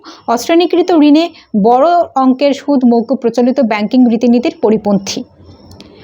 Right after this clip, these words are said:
সুদ মওকুফের জন্য ব্যাংকের পরিচালনা পর্ষদে যে স্মারক উপস্থাপন করা হয়, সেখানে প্রস্তাবটিতে cost of recovery নিশ্চিত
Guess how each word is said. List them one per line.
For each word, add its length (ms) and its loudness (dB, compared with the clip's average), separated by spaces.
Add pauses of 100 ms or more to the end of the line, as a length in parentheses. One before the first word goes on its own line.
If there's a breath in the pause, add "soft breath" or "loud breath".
(160 loud breath)
সুদ 240 2
মওকুফের 380 2
জন্য 220 2
ব্যাংকের 360 0
পরিচালনা 480 0
পর্ষদে 400 -2
যে 220 0 (160 loud breath)
স্মারক 360 -2
উপস্থাপন 540 0
করা 180 0
হয়, 360 -2 (280 loud breath)
সেখানে 320 0
প্রস্তাবটিতে 800 -2 (120)
cost 360 -2
of 160 -4
recovery 500 0
নিশ্চিত 540 0